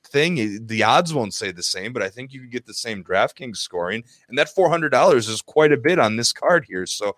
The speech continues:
as much as I love Shevchenko, I sh-, think she's by far a guarantee to win, the biggest guarantee to win on this card. You just, you just never know. Sometimes you might need to ge-, get a little weirder if you're gonna try to get that hundred fifty K top prize,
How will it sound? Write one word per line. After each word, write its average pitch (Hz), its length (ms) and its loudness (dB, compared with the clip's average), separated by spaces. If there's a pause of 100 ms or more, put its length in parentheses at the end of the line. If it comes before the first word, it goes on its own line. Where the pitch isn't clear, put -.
(220)
as 123 160 -4
much 160 160 -2
as 156 120 -2
I 147 80 6
love 143 180 4
Shevchenko, 123 580 -4
I 98 100 2
sh-, - 140 -14 (160)
think 123 140 -6
she's 101 200 -6
by 123 220 4
far 123 280 4
a 104 60 0
guarantee 110 680 -4 (260)
to 110 100 -12
win, 120 460 -2
the 107 80 -12
biggest 147 400 -2
guarantee 98 420 -4
to 95 80 -6
win 98 320 -2 (320)
on 113 140 0
this 98 240 -4
card. 139 480 4 (380)
You 143 120 -6
just, 147 360 -4
you 135 300 -14
just 156 220 -4
never 165 240 0
know. 151 140 2
Sometimes 135 420 -2
you 139 60 -4
might 143 120 2
need 135 140 -10
to 135 60 -6
ge-, 131 340 -4
get 135 140 2
a 131 40 2
little 127 320 2
weirder 107 400 0
if 95 140 -6
you're 98 80 -6
gonna 107 140 -6
try 107 200 0
to 98 100 -4
get 104 220 -4
that 90 160 0
hundred 98 260 -4
fifty 95 280 -10
K 98 180 -4
top 92 320 -4
prize, 101 400 0